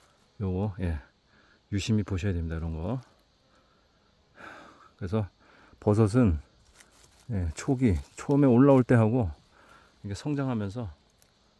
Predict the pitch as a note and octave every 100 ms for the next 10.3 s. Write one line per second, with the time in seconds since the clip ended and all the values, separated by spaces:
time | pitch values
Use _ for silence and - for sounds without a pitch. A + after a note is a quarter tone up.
0 | _ _ - - G2 F#2+ A2 G#2+ - C3
1 | G#2+ F2+ E2+ D2+ _ _ _ _ _ _
2 | _ _ _ _ _ _ _ _ _ -
3 | A#2 G2 - E3+ E3 D#3 G3+ F#3 A#2+ C3+
4 | C#3 C3 B2 A2+ A2+ F3 - - - -
5 | _ _ _ _ _ _ _ _ _ -
6 | - _ _ _ _ _ _ - C#3+ -
7 | - _ A#2+ E3 F3+ - G#3 A3 D3 F2
8 | A2+ C#3 G#3 G3 E3 E3 E3 D#3+ C#3+ -
9 | B2 B2 G2 F#2 G#2+ A2 G2 F#2 F2 E2
10 | F2+ F2 C3+